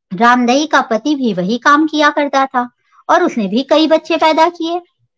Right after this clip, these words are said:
लेकिन दुर्भाग्य से उन सारे बच्चों में से कोई भी एक नहीं बचा। कोई महामारी का शिकार होकर मरा,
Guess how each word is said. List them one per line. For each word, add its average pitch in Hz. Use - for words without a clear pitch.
लेकिन 415
दुर्भाग्य 311
से 359
उन 311
सारे 294
बच्चों 277
में 269
से 370
कोई 240
भी 311
एक 233
नहीं 185
बचा। 180
कोई 254
महामारी 214
का 226
शिकार 214
होकर 269
मरा, 285